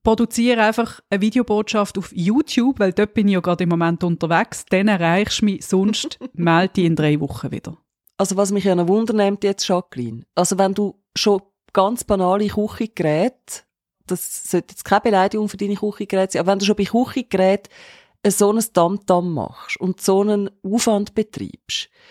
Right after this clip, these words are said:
Speaker 2: machst du das bei Freundinnen und Freunden nicht auch im Vorfeld? Zuerst abklopfen, "Hm, was ist das für ein Mensch?" Da muss ich zuerst mal ein paar Wochen recherchieren, um zu wissen, ob ich den in mein Leben lasse.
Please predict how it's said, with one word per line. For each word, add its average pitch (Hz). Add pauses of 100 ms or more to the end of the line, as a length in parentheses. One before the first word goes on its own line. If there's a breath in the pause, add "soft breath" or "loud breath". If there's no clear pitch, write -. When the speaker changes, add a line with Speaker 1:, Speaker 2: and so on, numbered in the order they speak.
(960 soft breath)
Speaker 2:
machst 202
du 220
das 202
bei 196
Freundinnen 190
und 175
Freunden 170
nicht 196
auch 135
im 156
Vorfeld? - (360)
Zuerst 190
abklopfen, 185
"Hm, 233 (560)
was 349
ist 370
das 359
für 330
ein 330
Mensch?" 151
Da 185
muss 190
ich 196
zuerst 214
mal 190
ein 185
paar 175
Wochen 185
recherchieren, 165
um -
zu 165
wissen, 170
ob 165
ich 175
den 160
in 170
mein 156
Leben 160
lasse. 104